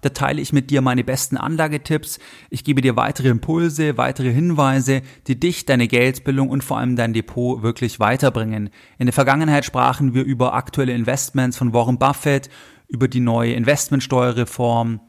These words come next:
über das Thema Aktiensparpläne versus E-T-F-Sparpläne, über Direktbanken, was sind die besten Direktbanken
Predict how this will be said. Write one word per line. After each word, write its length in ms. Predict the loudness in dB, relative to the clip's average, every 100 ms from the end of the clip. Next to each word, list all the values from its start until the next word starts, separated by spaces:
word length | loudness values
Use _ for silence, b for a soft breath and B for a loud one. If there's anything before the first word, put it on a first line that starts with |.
| -4
über 160 | 0
das 140 | 0 0
Thema 300 | 0 0 0
Aktiensparpläne 1040 | -2 0 0 2 0 0 -2 -4 -2 -4 -8 B B 0
versus 400 | 2 2 0 -2
E-T-F-Sparpläne, 1040 | -2 -2 -4 -2 2 2 0 -4 -2 -2
über 220 | -2 -4
Direktbanken, 840 | -2 0 -2 -2 0 2 2 0 -2
was 140 | 0
sind 160 | 0 0
die 60 |
besten 360 | -2 -2 -2 0
Direktbanken 840 | 0 -2 -4 -4 -4 -2 -2